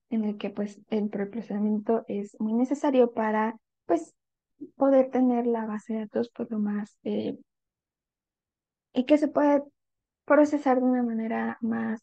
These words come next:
eh, sencilla y además, pues, poder cu-, quitar algunos, eh, de las palabras como las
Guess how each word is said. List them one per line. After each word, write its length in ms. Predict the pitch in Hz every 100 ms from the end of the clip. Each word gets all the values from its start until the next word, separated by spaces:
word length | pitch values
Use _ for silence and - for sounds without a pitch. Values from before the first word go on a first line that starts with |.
| -
eh, 180 | 226 220
sencilla 580 | 233 240 247 302 285 285
y 80 | 247
además, 480 | 220 214 220 226 220
pues, 200 | 220 208
poder 340 | - 208 202 -
cu-, 140 | - _ _ _ _
quitar 420 | - 247 226 220
algunos, 600 | 226 220 220 214 214 214 -
eh, 200 | 220 214
de 120 | 214
las 200 | 214 -
palabras 520 | 208 202 208 208 214
como 220 | 226 208
las 240 | 196 202